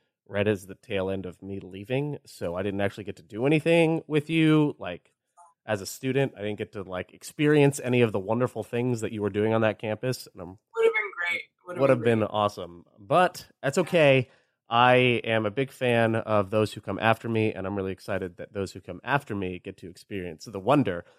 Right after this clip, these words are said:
Speaker 1: of having you as one of their chaplains.
Speaker 2: <laughs> Thank
Speaker 1: Uh,
Speaker 2: you. I appreciate it.
Speaker 1: so today we are talking about, if you couldn't guess it by the episode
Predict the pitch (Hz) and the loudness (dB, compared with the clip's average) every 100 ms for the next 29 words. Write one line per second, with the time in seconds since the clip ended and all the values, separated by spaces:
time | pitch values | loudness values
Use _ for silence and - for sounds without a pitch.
0 | _ 101 107 101 98 98 92 92 85 87 | _ -4 -2 -2 -2 -2 -2 -8 -8 -14
1 | - 92 90 78 - - _ _ _ _ | -8 -8 -8 -16 -18 -20 _ _ _ _
2 | _ _ _ _ _ - - _ 269 _ | _ _ _ _ _ -16 -16 _ -20 _
3 | - - 110 110 90 76 - _ - - | -18 -10 0 2 2 -2 -12 _ -18 -16
4 | - - _ _ _ _ _ _ - 170 | -16 -20 _ _ _ _ _ _ -2 2
5 | 160 143 151 143 151 127 135 139 - 135 | 2 2 -4 2 4 4 4 0 0 -2
6 | 131 127 110 98 107 113 117 110 - 180 | 0 -2 -4 2 2 2 -2 -12 -8 -8
7 | 147 127 120 131 117 113 113 110 101 113 | -4 -2 -2 -2 -4 2 4 4 2 -2
8 | 113 113 113 120 107 95 | -2 -4 -4 -2 -2 -2